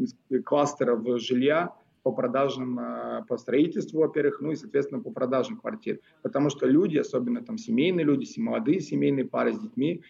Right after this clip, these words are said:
имеют возможность здесь за чуть меньшие деньги приобрести больше для себя жильё, но при этом имеет всю развитую инфраструктуру, которую вы имели в каких-то частях города, а где-то даже лучше, чем в некоторых частях, э,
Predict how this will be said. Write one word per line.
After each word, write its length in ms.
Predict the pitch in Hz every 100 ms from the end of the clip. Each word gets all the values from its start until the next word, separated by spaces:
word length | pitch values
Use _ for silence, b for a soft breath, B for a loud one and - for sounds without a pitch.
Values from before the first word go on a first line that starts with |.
| B -
имеют 340 | 120 156 160
возможность 500 | 147 131 165 160 123
здесь 320 | 143 147 -
за 1080 | 139 127 127 131 135 131 131 131 127 127 127 - - - _ - -
чуть 180 | - -
меньшие 400 | 143 139 - 117
деньги 300 | 127 190 160
приобрести 540 | - 123 127 - 160
больше 460 | 143 123 156 160 120
для 140 | 120
себя 320 | 117 120 120
жильё, 440 | 113 117 117 175 247 B B -
но 80 | 147
при 160 | 139
этом 320 | 185 - 170
имеет 280 | 156 175 170
всю 180 | - 185
развитую 380 | 165 160 - 156
инфраструктуру, 580 | 151 - 135 - 185 180
которую 340 | 123 143 143
вы 100 | 131
имели 240 | 131 143
в 60 | 131
каких-то 340 | - - -
частях 340 | - - 139 113
города, 300 | 143 170 120
а 40 |
где-то 260 | 117 165 160
даже 260 | 156 139 143
лучше, 320 | 165 - -
чем 160 | 131
в 20 | 135
некоторых 300 | - _ -
частях, 440 | - 131 127 -
э, 140 | 120